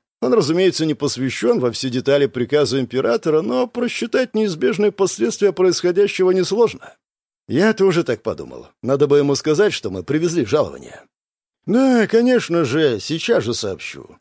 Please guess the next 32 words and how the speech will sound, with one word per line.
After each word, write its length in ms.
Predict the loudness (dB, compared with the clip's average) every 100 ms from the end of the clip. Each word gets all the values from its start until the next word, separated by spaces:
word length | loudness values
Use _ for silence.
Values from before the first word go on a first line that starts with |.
| _
Деньги 360 | -6 0 0 2
даже 320 | 2 2 0
в 80 | -2
шаге 360 | 0 0 2 0
от 60 |
смерти 440 | 0 0 0 -2 -8
многих 380 | -6 -6 -6
могут 280 | -4 -6 -4
порадовать. 580 | -2 -2 -4 -18 -20 -20 _ _ _ _
И, 240 | 0 2 0
кстати, 540 | -2 2 2 2 -2
о 120 | 0 0
каких 280 | 0 -2
таких 320 | -2 -2 -2 -2
своих 320 | 0 0 0
людях 300 | -2 0 0
вы 120 | 0
говорили? 500 | 0 0 -2 -8 -20 _ _
Разве 320 | 2 2 0
с 100 | -2
вами 360 | 0 2 0 -4 -4
не 180 | -2
все 200 | -2 -4
прибыли?» 440 | -2 -2 -4 -12 -20 _ _ _ _ _ -4
«У 100 | 0
меня 240 | 2 4
есть 280 | 2 0 0
личные 440 | 0 0 0 0
владения 480 | 4 2 4 2 2
на 120 | 0
далёком 400 | 0 0 0 -2 -4
севере. 480 | -6 -8 -14 -20